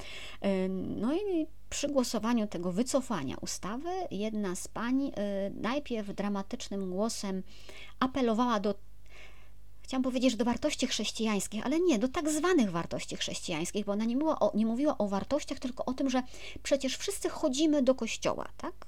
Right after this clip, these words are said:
Chodzenie do kościoła nie jest wartością chrześcijańską, to nie tak. Y, odwoływała się też do tradycji,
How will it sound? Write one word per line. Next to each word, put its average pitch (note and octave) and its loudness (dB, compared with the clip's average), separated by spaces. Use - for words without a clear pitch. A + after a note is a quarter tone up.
Chodzenie C4 4
do A#3 0
kościoła A#3 -2
nie G#3+ 2
jest D#3 -2
wartością D3+ -8
chrześcijańską, - -6
to A#3+ -8
nie F#3+ -6
tak. - -8
Y, G3 6
odwoływała D#4 6
się B3+ -2
też A3 0
do B3+ 8
tradycji, A#3+ 0